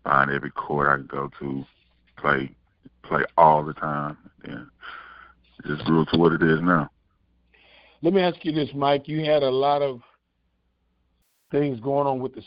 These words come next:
Speaker 2: city. You also played for the Houstonians, correct, for the city of Houston?
Speaker 1: Yes, sir. I played with, uh, James Clayton. He was, uh, the guy that got me on, and that was a, uh, that was a great experience. I got to play with, uh, Daniel,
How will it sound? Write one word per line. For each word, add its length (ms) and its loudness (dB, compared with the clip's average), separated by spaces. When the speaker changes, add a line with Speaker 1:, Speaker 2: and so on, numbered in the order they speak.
Speaker 2:
city. 200 -4
You 200 -2
also 280 -4
played 340 -6
for 100 -8
the 80 -8
Houstonians, 680 -6
correct, 340 -4
for 80 -10
the 100 -10
city 220 -2
of 60 -6
Houston? 340 -6
Speaker 1:
Yes, 140 0
sir. 340 6
I 200 -10
played 200 0
with, 120 -2
uh, 360 -2
James 360 -2
Clayton. 560 -4
He 100 -6
was, 140 -4
uh, 320 2
the 80 -6
guy 300 4
that 140 -2
got 220 2
me 120 -2
on, 480 0
and 400 -8
that 140 0
was 180 0
a, 80 -12
uh, 640 -10
that 120 8
was 80 6
a 20 2
great 220 8
experience. 560 0
I 80 -8
got 220 -2
to 80 -12
play 260 0
with, 160 0
uh, 200 -2
Daniel, 500 -4